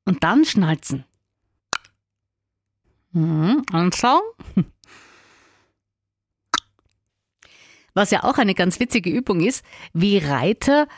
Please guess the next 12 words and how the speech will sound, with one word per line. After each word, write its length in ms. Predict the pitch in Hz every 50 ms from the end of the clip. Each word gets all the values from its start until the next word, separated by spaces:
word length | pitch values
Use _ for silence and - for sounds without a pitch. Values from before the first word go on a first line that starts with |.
| - - -
mit 240 | - 202 220 208 -
ihren 240 | - 208 214 220 202
Pferden 500 | - - - 180 175 175 170 165 151 139
machen. 400 | 131 127 127 - - - 120 -
Also 160 | - - -
dieses 280 | 165 196 180 170 180 -
Schnalzen. 680 | - - - 156 139 131 165 - - - - 123 127 -
Hast 140 | 160 156 -
du 60 | 214
das 160 | 254 - -
im 100 | 302 247
Ohr? 220 | 160 190 233 339